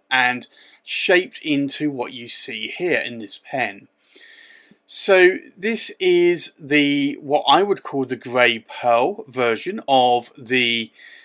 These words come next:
um, cellulose acetate material here in the lizard print. And then we have the green one, which is this one.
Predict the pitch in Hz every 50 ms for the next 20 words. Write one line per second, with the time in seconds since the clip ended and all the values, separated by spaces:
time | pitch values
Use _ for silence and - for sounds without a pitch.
0 | _ _ _ - - 127 120 117 117 113 113 117 - _ _ - - - 156 139
1 | 135 123 123 120 120 113 - - - - _ _ _ _ _ 139 135 - - -
2 | 135 - - 135 120 139 135 - - - - _ _ - 139 120 120 - - 143
3 | 123 110 110 107 110 101 - 147 151 170 - 143 139 123 120 120 117 117 120 113
4 | 110 117 107 - _ - - - 110 107 101 107 - - - - - - _ _
5 | _ _ - - - - - - - - _ _ _ _ _ 151 151 156 156 202
6 | 226 254 285 277 247 - - 175 151 139 135 135 135 131 - - _ - 139 123
7 | 139 131 - 131 131 143 147 143 139 127 120 110 104 113 120 - 220 220 - -
8 | - _ _ - 139 139 135 - - - 156 139 131 123 139 180 226 208 - -
9 | - 135 104 101 98 98 101